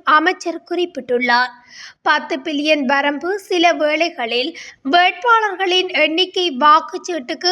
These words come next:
அதிகமாக இருந்தால் அதிகரிக்கப்படலாம். அந்த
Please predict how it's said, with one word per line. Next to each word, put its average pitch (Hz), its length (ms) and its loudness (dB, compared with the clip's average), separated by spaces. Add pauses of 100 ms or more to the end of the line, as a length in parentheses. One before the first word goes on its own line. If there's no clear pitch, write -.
அதிகமாக 320 800 2
இருந்தால் 285 500 0 (400)
அதிகரிக்கப்படலாம். 302 1120 -2 (440)
அந்த 359 240 2